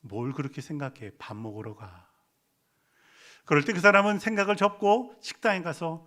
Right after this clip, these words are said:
밥을 먹습니다. 그런데 밥을 먹다가 또다시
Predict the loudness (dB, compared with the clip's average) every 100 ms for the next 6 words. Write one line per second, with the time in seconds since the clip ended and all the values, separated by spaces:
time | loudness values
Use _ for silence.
0 | _ -16 -12 -10 -10 -10 -14 -14 -14 -14
1 | -8 -6 -4 -2 2 4 4 2 -2 0
2 | 0 0 -2 -6 -8